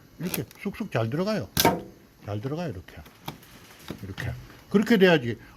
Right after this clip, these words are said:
아이, 들어가지도 안 하게 그렇게 만들어 놓은 거, 그럼 고생해서 만들었다고 지네는 하지만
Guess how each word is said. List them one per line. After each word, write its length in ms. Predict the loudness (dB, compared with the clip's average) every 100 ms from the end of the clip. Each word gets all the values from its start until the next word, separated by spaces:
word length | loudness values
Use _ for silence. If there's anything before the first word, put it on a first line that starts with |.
| 0
아이, 160 | 2
들어가지도 560 | 4 4 4 4 4 2
안 140 | 4
하게 320 | 2 2 0 -2 -10 -2
그렇게 260 | 0 6 6
만들어 340 | 8 6 4
놓은 180 | 4 4
거, 120 | 2
그럼 260 | 2 -2 -2 -8 -20 -2
고생해서 460 | 0 2 2 2
만들었다고 680 | 0 0 0 -4 -4 -6 -4
지네는 300 | -2 -2 0
하지만 340 | -4 -4 -6